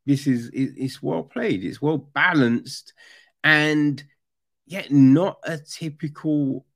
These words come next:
horror film, though definitely more horrific when you realize what has happened. But yeah, I'd say Dedication,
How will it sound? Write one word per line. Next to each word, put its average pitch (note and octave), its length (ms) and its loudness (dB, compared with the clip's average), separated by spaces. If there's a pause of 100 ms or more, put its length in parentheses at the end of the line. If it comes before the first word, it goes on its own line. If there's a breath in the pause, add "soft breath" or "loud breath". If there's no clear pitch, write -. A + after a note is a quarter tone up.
(160)
horror C3+ 460 0
film, D3 520 -4 (1400)
though B2 480 0
definitely C3+ 680 -4
more A2+ 680 -6 (800 loud breath)
horrific B2 1200 -4 (600 soft breath)
when B2+ 300 2
you A#2+ 180 0
realize G#2+ 960 -2 (220)
what A2+ 220 -6
has G2+ 140 -10
happened. - 760 -8 (220)
But B2 300 -4 (880)
yeah, F#3 320 -2
I'd G3+ 280 2
say F3+ 240 0
Dedication, D#3 1160 -2